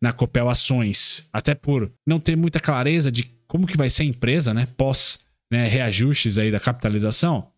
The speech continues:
você pode ir pra debenture, tá? Debenture sempre tá emitindo ali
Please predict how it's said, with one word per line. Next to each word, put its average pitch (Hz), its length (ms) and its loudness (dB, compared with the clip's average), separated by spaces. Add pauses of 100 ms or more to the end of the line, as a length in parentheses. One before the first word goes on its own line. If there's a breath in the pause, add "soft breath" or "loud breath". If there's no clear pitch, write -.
(140)
você 208 100 -2
pode 156 260 0
ir - 20 -2
pra 160 120 -4
debenture, 101 560 0
tá? 101 240 0
Debenture 107 600 0 (320 soft breath)
sempre - 300 -2
tá 123 80 0
emitindo 110 580 0
ali 104 280 0